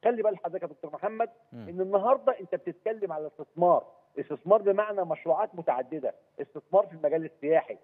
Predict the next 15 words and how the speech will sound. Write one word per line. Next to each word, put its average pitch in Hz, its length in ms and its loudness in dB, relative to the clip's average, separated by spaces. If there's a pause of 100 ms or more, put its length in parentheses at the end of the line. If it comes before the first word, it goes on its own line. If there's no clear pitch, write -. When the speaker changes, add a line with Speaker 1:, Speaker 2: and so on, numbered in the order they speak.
(100)
Speaker 1:
استثمار 185 280 -4
في 190 80 -20
المجال 180 300 -4
الصناعي، 160 520 -4 (240)
استثمار - 380 -4
في 196 100 -10
مجال 185 340 -4
البيئة، 202 460 -4
استثمار - 360 -2
في 185 160 -14
مجال 190 280 -6 (260)
ال-، 151 280 -6
ال-، 143 200 -6
الاقتصاد 160 460 2
الأخضر. 202 440 2